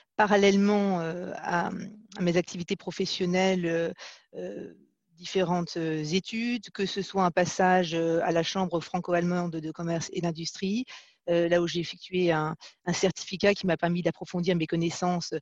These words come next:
je dirais, plus professionnel, puisque avant j'étais dans le théorique.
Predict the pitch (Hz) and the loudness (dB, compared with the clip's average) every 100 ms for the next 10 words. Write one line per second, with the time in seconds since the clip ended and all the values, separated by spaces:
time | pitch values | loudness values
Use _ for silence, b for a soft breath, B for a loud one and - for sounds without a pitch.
0 | B B - 170 170 180 185 175 _ 185 | B B -10 -4 0 4 4 4 _ -14
1 | - _ _ - 196 196 175 202 180 202 | -14 _ _ -4 0 2 2 2 2 2
2 | 240 - - 170 156 170 165 151 160 151 | 0 -6 -2 0 0 0 -2 -4 -6 -2
3 | 175 165 185 262 - | 0 0 -2 -6 -12